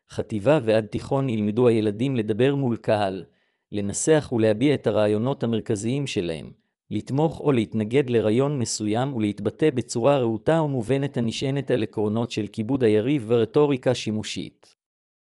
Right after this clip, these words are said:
הסדנאות מפתחות את הדימוי והערך העצמי, מאפשרת לילד להתגבר על המבוכה ולהתאמן בדיבור בפני קהל ללא קושי ולהיות ממוקד ומרוכז במשימתו העיקרית,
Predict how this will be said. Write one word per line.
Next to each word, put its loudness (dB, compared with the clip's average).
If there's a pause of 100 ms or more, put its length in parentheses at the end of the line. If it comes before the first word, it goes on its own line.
(300)
הסדנאות -2
מפתחות -2
את -2
הדימוי -2
והערך 0
העצמי, -2 (440)
מאפשרת -2
לילד 2
להתגבר 0
על 2
המבוכה 0
ולהתאמן -2
בדיבור -2
בפני -2
קהל 0
ללא 4
קושי -4
ולהיות 0
ממוקד 0
ומרוכז 0
במשימתו 0
העיקרית, -2